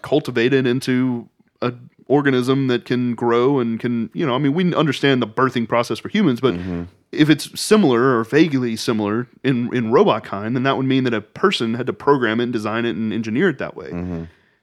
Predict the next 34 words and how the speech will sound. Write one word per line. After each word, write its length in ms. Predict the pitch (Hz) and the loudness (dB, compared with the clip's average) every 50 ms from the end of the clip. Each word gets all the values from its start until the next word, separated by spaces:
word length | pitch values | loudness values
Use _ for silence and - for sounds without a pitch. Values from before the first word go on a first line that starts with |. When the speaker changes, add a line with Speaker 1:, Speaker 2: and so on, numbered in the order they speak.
| _ _ _ - 131 131 - _ _ _ _ _ | _ _ _ -20 -20 -20 -20 _ _ _ _ _
Speaker 1:
But 260 | - 151 151 143 - 98 90 _ _ _ _ - | 2 2 2 2 0 -4 -12 _ _ _ _ -20
it, 160 | - - _ - - _ _ _ _ - | -20 -20 _ -20 -20 _ _ _ _ -8
the 120 | 143 139 | -2 0
movie 300 | 147 160 190 190 175 165 | 4 4 4 6 6 4
is 100 | 147 135 - | 4 4 2
telling 260 | - 196 202 208 185 | 2 2 4 4 4
you 60 | 147 | 2
the 80 | 131 127 | 2 2
whole 140 | 143 127 127 | 0 0 0
time 240 | - 185 214 226 | 0 0 2 2
that 100 | 185 143 | 2 2
they've 120 | 135 139 135 | 2 2 2
not 140 | 147 147 135 | 2 2 2
been 100 | 151 151 | 4 4
able 100 | 143 127 | 4 2
to 60 | 131 | 2
figure 180 | - 143 131 123 | 0 2 2 2
out 80 | 110 | 2
how 60 | 127 120 | 0 -2
to 60 | 110 | -2
do 160 | 113 175 262 | 0 2 2
that. 220 | 262 - - - - _ _ _ _ _ _ _ _ _ _ - _ _ _ _ - - - - | 2 2 -2 -10 -20 _ _ _ _ _ _ _ _ _ _ -20 _ _ _ _ -20 -20 -6 0
Like, 140 | - 151 147 | 0 2 2
the 80 | 131 151 | 2 2
designer 420 | 139 139 131 139 160 196 214 180 139 | 0 2 2 4 4 6 4 4 4
of 60 | 117 | 2
everybody 360 | 117 107 110 110 101 113 135 | 0 0 0 -2 -2 0 0
is, 180 | 131 120 113 120 | 0 -2 -2 -6
wh-, 280 | 117 - 98 110 - - | -8 -8 -8 -6 -4 -4
what's 240 | 120 135 139 135 | -2 -2 -4 -4
his 100 | - 110 | -8 -10
name? 300 | 117 110 107 117 127 127 | -8 -8 -6 -6 -6 -8
Uh, 180 | 113 104 104 104 104 _ - - _ _ - | -8 -8 -8 -10 -12 _ -20 -20 _ _ -4
Speaker 2:
Uh, 480 | 101 98 92 87 85 80 80 82 - | -2 0 0 0 -2 -4 -6 -8 -10